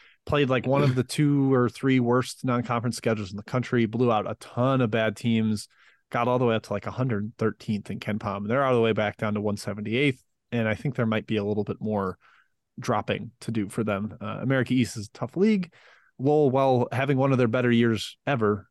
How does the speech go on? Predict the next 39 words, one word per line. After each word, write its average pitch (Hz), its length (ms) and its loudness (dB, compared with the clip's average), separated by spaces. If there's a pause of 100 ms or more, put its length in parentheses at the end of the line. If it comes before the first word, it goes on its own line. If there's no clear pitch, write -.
(120)
uh, 101 240 -6
it's - 120 -8
still 110 400 2 (240)
maybe 107 240 -4
a 98 60 -4
little 101 200 -6
bit 98 120 -10
high - 240 -8
for - 140 -8
them. 101 180 -6
Regression 127 380 -4
could 104 180 -8
still 107 460 -4
be 120 80 -6
coming 113 320 -6
for 180 420 2 (240)
the 127 80 -4
Riverhawks. 110 680 -2 (840)
All 151 60 -2
right, 151 100 0
guys, 139 220 2
let's 147 180 2
do 190 300 2
a 139 100 4
quick - 400 -2
final 151 460 0
bet 127 260 0
recap. 110 560 0 (380)
Everything 131 400 2
from 123 180 -2
the 117 80 2
show 110 560 0
that 113 140 -4
we 113 80 -6
thought 110 340 -2
was 113 160 -8
at 147 80 -6
least 214 240 -6
worth, 143 320 0